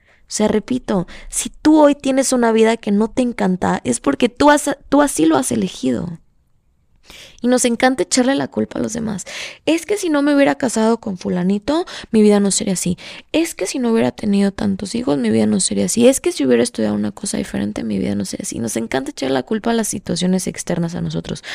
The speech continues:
cuando, amor, tú lo has decidido, tú lo has elegido. ¿Me explico? Tú lo has creado. Y la maravilla de reconocer esto es que siempre hay manera de redireccionar. Así que bueno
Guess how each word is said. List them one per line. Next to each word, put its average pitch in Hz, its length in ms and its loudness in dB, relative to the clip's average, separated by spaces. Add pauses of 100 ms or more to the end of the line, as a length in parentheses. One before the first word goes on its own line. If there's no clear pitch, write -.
(240)
cuando, 175 300 0
amor, 170 240 2
tú - 260 2
lo 247 120 6
has 233 100 2
decidido, 165 560 -6 (560)
tú 226 160 6
lo 233 100 2
has 220 160 -4
elegido. 196 540 -8 (580)
¿Me 165 160 0
explico? 170 560 -2 (320)
Tú 220 160 6
lo 220 140 6
has 190 160 2
creado. 180 540 -2 (380)
Y 208 120 0
la 214 100 4
maravilla 208 480 2
de 226 100 0
reconocer 185 540 -2
esto 180 240 -2
es 180 100 -4
que - 120 -6
siempre 208 640 0
hay 180 360 2
manera 170 600 0 (140)
de 180 340 0
redireccionar. 185 920 -2 (560)
Así 202 200 -4
que 190 120 0
bueno 170 300 -2